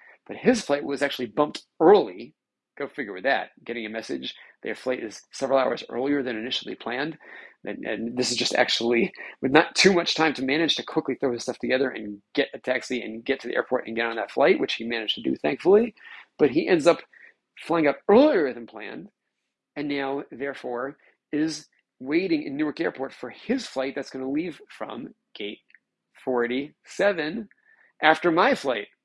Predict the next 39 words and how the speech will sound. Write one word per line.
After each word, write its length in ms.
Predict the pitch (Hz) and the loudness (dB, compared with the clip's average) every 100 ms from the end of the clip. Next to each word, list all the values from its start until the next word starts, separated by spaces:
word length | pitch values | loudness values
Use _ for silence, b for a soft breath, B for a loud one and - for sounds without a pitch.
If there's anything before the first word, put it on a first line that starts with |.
| - | -12
leaves 400 | 123 117 104 - | -8 -8 -8 -12
from 200 | 120 117 | -12 -6
gate 220 | 117 120 - | -6 -6 -6
forty-seven 520 | 117 107 110 104 110 | -6 -6 -6 -6 -6
mid-afternoon. 720 | 107 107 - 135 185 127 - | -4 -4 -2 2 2 2 -4
His 180 | 127 - | -6 -4
flight 180 | 107 107 | -4 -4
was 80 | |
gonna 180 | 107 107 | -8 -6
be 60 | 101 | -4
leaving 260 | 104 110 | -6 -4
later 260 | 117 113 - | -2 -2 -2
on 280 | 120 110 110 b b _ | -2 -4 -6 b b _
toward 260 | - 131 123 | -4 -2 2
evening, 340 | 170 202 139 123 | 4 4 4 2
but 80 | |
he 60 | 117 | 0
has 100 | 120 | 0
a 60 | 127 | 2
long 260 | 127 127 | 2 2
way 160 | 120 113 | 2 0
over 220 | 120 143 | 2 2
because 240 | 139 135 | 2 -2
his 160 | 147 139 | -4 0
flight 220 | 170 160 | 2 2
came 180 | - 127 | 0 -2
in 240 | 131 143 - _ _ _ - | -2 -4 -10 _ _ _ -8
too 300 | 107 110 - _ - | -6 -6 -10 _ 6
early. 320 | 214 190 104 B B B B B B B _ _ _ _ | 8 8 4 B B B B B B B _ _ _ _
And 200 | 156 147 | -2 0
we 160 | 175 - | 0 -2
end 160 | 196 | -6
up 100 | 160 | -6
together 460 | - 139 135 151 160 | -6 -4 -2 -2 -4
and 80 | 131 | -8
able 140 | 135 | -12
to 80 | 120 | -8
schmooze 380 | 117 - 139 135 | -6 -4 -4 -2
together 440 | 147 156 165 165 | 0 0 0 -4